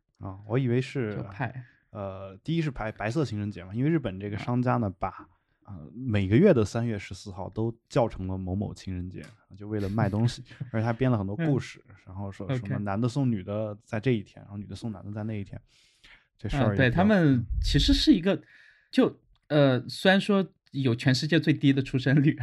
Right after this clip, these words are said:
Speaker 1: 嗯。
Speaker 2: 和全世界最宅的宅男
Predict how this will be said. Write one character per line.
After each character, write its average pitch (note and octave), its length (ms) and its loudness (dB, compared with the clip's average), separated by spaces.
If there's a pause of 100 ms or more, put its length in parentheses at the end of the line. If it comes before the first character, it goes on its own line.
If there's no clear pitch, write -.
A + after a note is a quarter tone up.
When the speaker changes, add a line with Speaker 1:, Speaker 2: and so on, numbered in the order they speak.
(140)
Speaker 1:
嗯。 A2 200 4 (380)
Speaker 2:
和 C3 560 6
全 C3 200 2
世 B2 140 0
界 C#3 140 4
最 C3 160 4
宅 A2+ 280 0
的 A#2+ 80 2
宅 A#2+ 280 0
男 A#2+ 340 -4